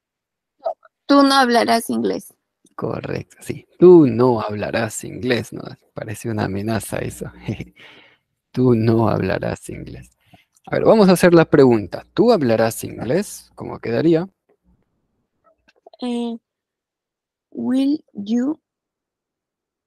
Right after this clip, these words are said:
Speaker 1: will you speak English?
Speaker 2: Bien, recuerden siempre en pregunta el auxiliar tiene que ir primero, ¿no?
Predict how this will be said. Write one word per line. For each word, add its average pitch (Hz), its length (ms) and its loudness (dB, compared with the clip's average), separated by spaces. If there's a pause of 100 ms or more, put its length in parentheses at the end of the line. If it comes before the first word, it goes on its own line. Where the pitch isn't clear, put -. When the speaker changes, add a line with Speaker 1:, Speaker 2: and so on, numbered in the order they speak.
(2500)
Speaker 1:
will 226 360 -4 (240)
you 220 180 -4 (100)
speak - 380 -8 (240)
English? 202 840 -10 (1800)
Speaker 2:
Bien, 214 240 -4
recuerden 147 460 -2
siempre 165 460 -2
en 123 140 -6
pregunta 151 520 -2
el 117 140 -2
auxiliar 117 680 -2
tiene 123 340 -4
que 117 160 -6
ir 117 180 -4
primero, 104 440 -8
¿no? - 220 -6